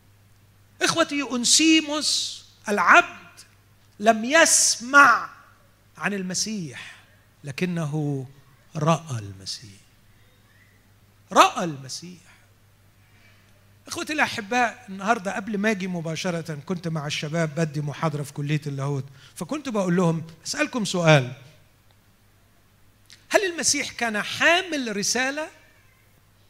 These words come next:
أم كان هو نفسه الرسالة؟" لم يكن المسيح يتكلم عن المحبة، لكن كان المسيح هو المحبة.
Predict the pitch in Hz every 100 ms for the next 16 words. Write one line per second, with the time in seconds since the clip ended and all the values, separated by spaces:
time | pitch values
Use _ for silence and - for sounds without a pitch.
0 | _ _ _ _ - 180 165 180 165 151
1 | 151 151 139 139 139 139 123 123 - -
2 | _ _ - 117 - 101 - 101 87 87
3 | 101 - _ _ _ _ _ _ _ _
4 | _ _ _ _ _ _ _ _ _ _
5 | _ _ - - - - 277 330 370 330
6 | 320 311 302 - 330 - 311 269 285 269
7 | 330 415 403 311 254 196 233 214 214 -
8 | 190 139 156 - - - _ _ _ _
9 | _ - 165 165 160 165 151 143 139 127
10 | 143 135 117 104 - - _ _ - _
11 | _ - 233 160 104 104 110 -